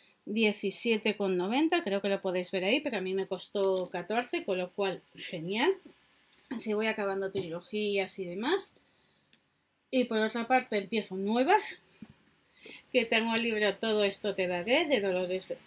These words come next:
Redondo, que es un premio Planeta de dos mil dieciséis. Este es de editorial Círculo de Lectores, que me lo ha dado mi madre. Y bueno, ya veremos qué tal. De esta he leído ya algún libro, lo de,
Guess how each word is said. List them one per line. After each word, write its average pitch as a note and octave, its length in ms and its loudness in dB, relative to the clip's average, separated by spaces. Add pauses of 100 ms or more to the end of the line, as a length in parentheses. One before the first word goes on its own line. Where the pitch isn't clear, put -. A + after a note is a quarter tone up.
Redondo, A#3 420 -2
que G#3+ 80 -8
es - 100 -8
un G3 100 -4
premio G3 380 -2
Planeta G3+ 440 0
de F#3+ 80 0
dos F#3 160 -6
mil G#3 160 -4
dieciséis. G#3 800 4 (680)
Este A#3+ 340 2
es A3+ 100 -2
de G#3+ 120 2
editorial G3+ 760 2
Círculo G3 380 -2
de E3 100 -2
Lectores, C#4+ 600 0
que A#3 140 -2
me G3+ 160 -2
lo F3+ 440 -2
ha F#3 80 -2
dado F#3 260 -2
mi E3+ 140 -8
madre. D#4 500 2 (1080)
Y C4 120 6
bueno, A3 240 6
ya A3 140 0
veremos A#3+ 380 -2
qué A#3 100 -4
tal. G#3 260 -2
De A3 60 0
esta A#3+ 300 4
he B3 60 2
leído A#3 300 2
ya G#3+ 160 2
algún F#3 300 -2
libro, D#4 320 4 (600)
lo A3 220 0
de, G3+ 640 4